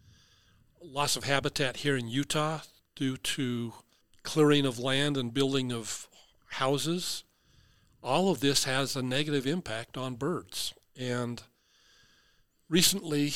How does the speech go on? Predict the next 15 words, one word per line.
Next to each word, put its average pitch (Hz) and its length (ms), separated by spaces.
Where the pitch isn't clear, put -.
last 156 320
year, 151 120
as 139 120
a - 20
matter 123 180
of 123 60
fact, 127 300
Cornell 147 400
Lab 143 220
of 123 120
Ornithology 131 720
published 135 720
in 139 180
their 135 140
magazine 127 720